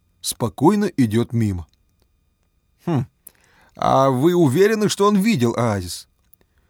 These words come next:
«Юсуф так говорит. А что вы имеете в виду? Что чужак слепой? Достаточно всего-навсего страдать близорукостью и потерять очки». «Тогда бы он торчал у камня с надписью и ждал помощи.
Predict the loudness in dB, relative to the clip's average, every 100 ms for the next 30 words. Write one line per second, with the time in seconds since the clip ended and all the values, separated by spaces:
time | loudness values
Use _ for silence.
0 | _ _ -4 -4 0 0 0 -2 -2 0
1 | 2 0 -4 _ _ _ _ _ -2 0
2 | 2 2 4 2 0 -2 -4 -4 -6 -12
3 | _ _ _ -10 -6 -2 0 0 0 2
4 | 2 4 4 2 _ _ _ _ _ _
5 | _ _ _ -16 -8 -2 2 2 0 -2
6 | -2 0 2 4 4 2 2 0 2 2
7 | 2 2 2 4 4 4 2 -2 2 2
8 | 2 0 2 2 0 -4 -4 -4 -6 -6
9 | _ _ _ _ _ _ _ _ _ _
10 | _ _ -6 0 2 4 4 2 2 2
11 | 2 0 0 0 2 0 0 0 0 -2
12 | -4 -2 -2 0 -2 0 -2 -2 -6 -10